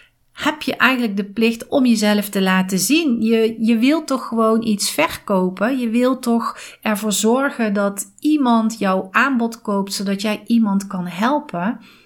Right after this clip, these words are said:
Bijvoorbeeld afgelopen week heb ik de Inside Out zichtbaarheidscommunity gepromoot. Ik had er een verjaardagsactie, had ik erop gezet. De prijs gaat omhoog na mijn verjaardag. En natuurlijk ben ik dan met mijn aanbod bezig.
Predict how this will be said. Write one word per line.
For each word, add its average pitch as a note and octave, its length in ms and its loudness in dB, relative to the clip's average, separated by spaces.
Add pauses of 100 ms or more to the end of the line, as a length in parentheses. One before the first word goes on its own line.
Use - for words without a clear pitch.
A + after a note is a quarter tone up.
(240)
Bijvoorbeeld A#3 760 2
afgelopen A3+ 680 0
week A#3 420 2
heb G#3+ 240 -4
ik - 800 -4
de - 100 -4
Inside G3+ 540 2
Out F#3 280 2
zichtbaarheidscommunity G3 1160 0
gepromoot. F#3 1160 0 (280)
Ik - 180 -2
had F#3 120 -2
er G3 100 -4
een E3+ 100 -4
verjaardagsactie, A#3+ 1080 0
had G3 180 -2
ik G3 100 -10
erop G3 300 -4
gezet. E3+ 880 -8
De D#3 100 -8
prijs G#3+ 440 0
gaat D#3 300 -4
omhoog A3+ 560 2
na D#3+ 180 -4
mijn F3 240 2
verjaardag. C4 800 2 (340)
En B3+ 160 4
natuurlijk B3 600 2
ben A3+ 160 6
ik A3 120 4
dan G3+ 140 2
met F3 180 0
mijn E3 200 -4
aanbod A#3 400 4
bezig. C4+ 880 -2